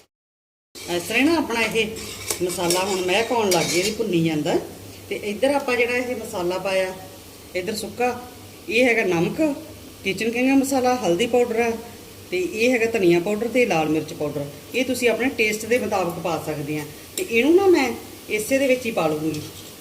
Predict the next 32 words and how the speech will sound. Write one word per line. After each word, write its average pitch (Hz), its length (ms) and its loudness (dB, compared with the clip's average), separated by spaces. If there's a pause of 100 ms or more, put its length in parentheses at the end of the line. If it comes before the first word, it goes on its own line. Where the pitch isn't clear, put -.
(720)
ਜਿਹਦੇ 190 140 -4
ਵਿੱਚ 196 140 -4
ਆਪਾਂ 185 160 -2
ਪਿਆਜ਼ 170 380 2
ਕੀਤਾ 175 340 -2
ਸੀ - 120 0
ਨਾ, 349 100 8 (260)
ਇਹਦੇ 190 140 0
ਵਿੱਚ 180 160 2
ਹੀ 180 120 -2
ਪਾ 160 160 0
ਲੂੰਗੀ। 139 220 -2 (800)
ਇਹਦੇ 254 140 0
ਵਿੱਚ 269 180 -2
ਪਾ 170 360 2
ਕੇ 247 140 6 (760)
ਤੇ 220 100 6
ਫਿਰ 214 320 4
ਇਹਨੂੰ 233 260 8
ਮੈਂ 214 220 6 (440)
ਪਾਣੀ 196 260 4
ਪਾਉਂਗੀ। 151 420 2 (1900)
ਸਿੱਧਾ 196 220 4
ਨਾਲ 196 280 2
ਹੀ 220 60 4
ਨਹੀਂ 220 120 4
ਮੈਂ 208 120 4
ਇਹਨੂੰ 214 140 4
ਤੜਕੇ 185 300 2
'ਚ 175 60 0
ਪਾਉਂਦੀ 170 280 4
ਹੁੰਦੀ, 196 320 4